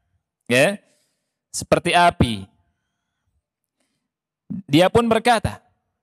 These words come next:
yakni Zulkarnain berkata, "Berilah aku tembaga."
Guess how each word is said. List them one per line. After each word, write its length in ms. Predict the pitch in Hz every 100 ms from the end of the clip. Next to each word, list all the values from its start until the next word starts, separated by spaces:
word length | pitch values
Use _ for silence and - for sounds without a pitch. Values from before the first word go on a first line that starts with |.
| _ _ _ _ - -
yakni 500 | 113 113 123 123 117
Zulkarnain 480 | 135 123 139 180 190
berkata, 480 | 180 190 170 117 - _ _ _ _ _ _ -
"Berilah 560 | 135 202 240 214 170 -
aku 400 | 180 - 185 -
tembaga." 720 | 170 156 151 165 156 117